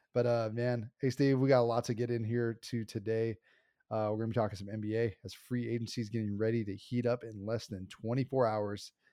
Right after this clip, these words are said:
Um, we are recording this at four o'clock here on Thursday, and free agency is tomorrow. We're gonna talk some baseball in the second half of the show. But, man, we got a lot to get to. Um, some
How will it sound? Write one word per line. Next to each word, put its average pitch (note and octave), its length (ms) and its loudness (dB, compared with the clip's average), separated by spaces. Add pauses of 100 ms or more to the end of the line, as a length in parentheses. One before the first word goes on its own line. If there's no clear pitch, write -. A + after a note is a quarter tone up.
(400)
Um, G#2 320 -4
we A2 80 -4
are G2 80 -4
recording G#2 360 -4
this G2+ 120 -6
at F#2 140 -6
four F#2+ 160 -6
o'clock F#2+ 360 -6
here G2 220 -8
on F2+ 80 -8 (140)
Thursday, G#2 560 -4
and F#2 240 -12 (200)
free B2 180 0
agency A#2 200 -4
is A2 80 -2
tomorrow. G#2+ 540 -2 (420)
We're G#2 140 -8
gonna A2 100 -2
talk G#2+ 120 -2
some G#2 100 -6
baseball G#2+ 580 0
in F#2+ 120 -8
the F#2 60 -10
second G2 260 -4
half G#2 200 -6
of F#2+ 60 -10
the F#2+ 40 -8
show. G2 380 -2 (500)
But, A2 120 0
man, B2 440 0
we C3+ 120 -2
got D3 100 10
a - 0 -
lot C3 240 6
to B2 80 -6
get A#2+ 200 0
to. A2+ 300 0
Um, G2+ 540 -6 (240)
some B2 360 0